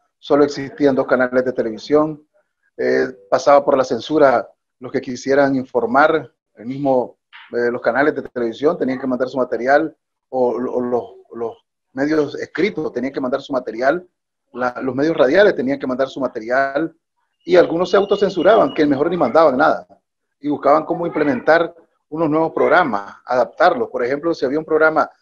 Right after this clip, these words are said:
de que se llamaba Noticiero La Hora, pongámosle, ahora pongámosle, aquí está el Noticiero La Hora y su música, por ejemplo. A esos, a esos límites llegamos en los años ochenta. Hoy estamos iguales,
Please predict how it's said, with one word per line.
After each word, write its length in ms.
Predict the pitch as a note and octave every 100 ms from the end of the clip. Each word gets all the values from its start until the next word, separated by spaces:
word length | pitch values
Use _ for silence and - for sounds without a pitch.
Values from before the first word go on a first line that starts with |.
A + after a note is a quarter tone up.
| _ _ - _
de 120 | C3 B2+
que 100 | B2
se 80 | B2
llamaba 260 | A#2+ C#3+
Noticiero 920 | D3+ C#3 B2+ A#2+ D3 D3 C#3 C3 B2 A#2 - _ -
La 100 | A#2
Hora, 220 | E3 C#3+
pongámosle, 380 | A#2 D3 G3 C3
ahora 400 | A#2 A#2 C3+ B2+
pongámosle, 520 | B2+ C3 D3+ D3 B2+ -
aquí 160 | - D3
está 160 | -
el 40 | F3
Noticiero 320 | F3+ - E3+
La 120 | D#3
Hora 200 | C3+ E3
y 60 | F3+
su 120 | B2
música, 380 | D#4+ - G2+ G2+
por 160 | -
ejemplo. 360 | C3+ F3 F3+ F#2+ _ _ _ _
A 80 | -
esos, 240 | B2+ F3 - _ -
a 100 | C3
esos 180 | F3+
límites 400 | D#3 G3+ - A#2+ B2+ -
llegamos 480 | A#2+ C3 C#3+ E3
en 60 | C3
los 100 | A2+
años 180 | C3 C3+
ochenta. 420 | A#2 G#3 C#3+ - _ _ _ -
Hoy 260 | F3+ - _
estamos 580 | C3 _ D#3 F3+ F3+ - _
iguales, 520 | E3 D#3+ E3 G3+ G#3